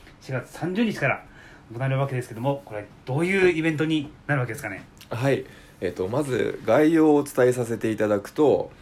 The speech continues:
Speaker 2: えーと、Twitterで、えー、作品を公募させていただいて、で、そこで、えー、まあ、八作品から十作品に、えー、主催者の方で選定をさせていただきます。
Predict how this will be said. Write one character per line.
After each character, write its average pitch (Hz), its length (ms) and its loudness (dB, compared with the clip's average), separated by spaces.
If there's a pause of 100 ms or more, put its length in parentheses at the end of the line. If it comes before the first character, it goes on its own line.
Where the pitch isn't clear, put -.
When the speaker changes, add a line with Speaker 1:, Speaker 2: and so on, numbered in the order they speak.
(340)
Speaker 2:
え 90 240 -2
ー - 60 -16
と、 - 60 -10
Twitter 156 720 0
で、 92 680 6
え - 20 4
ー、 - 40 2
作 127 360 -4
品 131 360 0
を 123 260 6
公 139 280 4
募 127 300 6 (260)
さ - 180 -4
せ 120 140 -2
て 117 300 -2
い 104 80 -10
た 117 180 4
だ 110 160 4
い 104 120 0
て、 123 440 4 (440)
で、 139 280 4 (220)
そ 131 160 -8
こ 165 160 -4
で、 156 300 4 (260)
え 101 440 4
ー、 135 40 -6
ま 131 60 -2
あ、 101 60 -4
八 127 320 -6
作 196 260 0
品 104 200 -2
か 92 100 -6
ら 85 100 -4
十 101 180 -4
作 143 360 -4
品 95 260 -6
に、 120 380 0
え 101 240 4
ー、 98 40 2
主 101 120 -4
催 131 240 0
者 120 100 0
の 95 120 0
方 90 100 -2
で 87 80 -6
選 113 320 -6
定 117 180 0
を 135 120 4
さ 120 120 -6
せ 101 160 -6
て 95 120 0
い 95 80 2
た 95 100 0
だ 90 80 0
き 90 80 -6
ま 90 120 -4
す。 - 200 -10